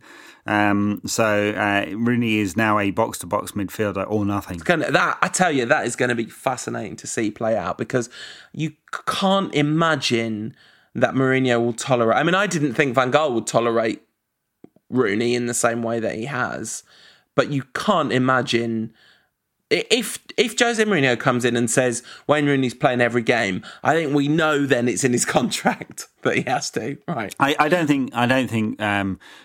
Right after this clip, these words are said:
Speaker 1: Jose will be starstruck by Rooney in the way that Van Gaal and Roy Hodgson are. I just, I just don't believe it. I mean, look, any logical formulation of this says that Rooney's gonna have to compete with a brand new midfielder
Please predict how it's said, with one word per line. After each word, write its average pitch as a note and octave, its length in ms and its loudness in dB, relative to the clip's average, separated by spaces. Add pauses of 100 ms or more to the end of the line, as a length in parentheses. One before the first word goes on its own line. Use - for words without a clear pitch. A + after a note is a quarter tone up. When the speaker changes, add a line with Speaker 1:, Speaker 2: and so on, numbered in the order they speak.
(120)
Speaker 1:
Jose G#2+ 260 0
will G#2 140 0
be G2+ 100 -4
starstruck G#2+ 640 0
by G#2+ 140 0
Rooney G#2 400 0
in G2+ 100 0
the G2+ 80 0
way G#2 180 0
that G#2 260 -2
Van G#2+ 320 -2
Gaal A2 360 2
and G#2 380 0
Roy A2+ 160 0
Hodgson A#2 440 -2
are. D#2 220 -10
I G2 60 -10
just, G2+ 260 -8
I A#2 100 0
just B2 200 -2
don't G#2+ 180 0
believe G#2+ 280 -4
it. - 120 -10 (280)
I D#3 60 4
mean, F#3 180 2
look, E3+ 280 0 (240)
any E3 460 0 (480)
logical B2 1000 -2 (300)
formulation A2+ 680 0
of F#2 120 -6
this F#2+ 180 -12
says G2+ 300 -2
that G#2 220 -4
Rooney's G#2+ 440 -2
gonna G#2 180 -4
have G2 180 -6
to G2+ 80 -12
compete G#2 360 -6
with G2 160 -10
a G2 140 -4
brand G#2+ 260 0
new G#2 160 0
midfielder F#2+ 640 -6